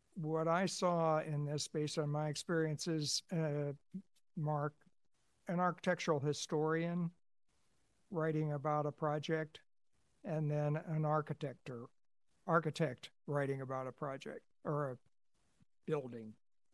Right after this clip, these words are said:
put it bluntly. Um,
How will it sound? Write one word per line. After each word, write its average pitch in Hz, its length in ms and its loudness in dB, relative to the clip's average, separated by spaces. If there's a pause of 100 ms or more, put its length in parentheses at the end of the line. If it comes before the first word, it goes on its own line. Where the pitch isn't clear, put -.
(380)
put 143 120 -8
it 131 140 -12
bluntly. 127 440 -12 (1300)
Um, 147 540 -2